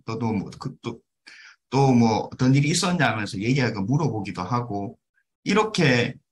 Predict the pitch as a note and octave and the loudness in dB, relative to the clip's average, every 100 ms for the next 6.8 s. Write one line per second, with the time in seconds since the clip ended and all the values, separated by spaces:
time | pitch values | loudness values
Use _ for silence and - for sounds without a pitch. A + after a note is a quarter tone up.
0 | _ _ - C#3 G#3 G#3+ D#3+ C3+ A#2+ A#2+ | _ _ 0 2 2 0 -2 -2 0 2
1 | A#3 A3 E3+ E3 D3+ D3+ G#3 G3+ A3+ D#3 | 2 2 0 -4 -6 -4 -2 0 0 0
2 | C#3 A#2+ C3 C#3 D#3 F3+ E3 - _ - | 0 -2 0 -2 0 -2 -4 -8 _ -6
3 | C3 E3 A#3+ C4+ C#3 G#2+ C3 B2 A2+ A2+ | 0 2 2 2 2 2 -2 0 -2 -2
4 | G#3 B3+ C#4 D#3 B2 G2+ F#2+ G#2 G2 G2 | 2 2 4 4 4 2 -2 -4 -4 -4
5 | F#2+ A#2+ A#3 A#3 C3 - C#3 A2+ G2 - | -2 0 2 2 2 0 -2 -2 -2 -2
6 | D#3 E3+ G2+ F#2 A#2+ A#2+ F#2+ | 2 2 0 -4 0 0 0